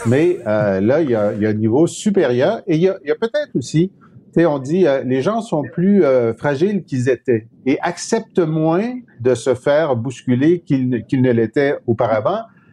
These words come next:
et peut-être ont moins de, de couenne pour riposter avec, euh, vigueur, parce que là, on a peur,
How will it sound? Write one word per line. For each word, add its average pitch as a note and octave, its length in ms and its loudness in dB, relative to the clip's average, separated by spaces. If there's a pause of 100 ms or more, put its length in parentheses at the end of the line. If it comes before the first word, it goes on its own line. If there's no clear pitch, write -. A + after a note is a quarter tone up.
(160)
et E3+ 140 2
peut-être F#3+ 420 -2
ont D3 140 0
moins F3 300 -2
de, B2 600 2
de A2+ 140 0
couenne F3 520 0
pour A#2+ 240 -4
riposter E3+ 760 0
avec, A#2+ 380 -2 (100)
euh, G#2 180 2
vigueur, C3+ 540 0
parce B2 160 -4
que B2 60 0
là, C3+ 140 -2
on C3+ 60 -6
a A#2 60 0
peur, D3 440 -2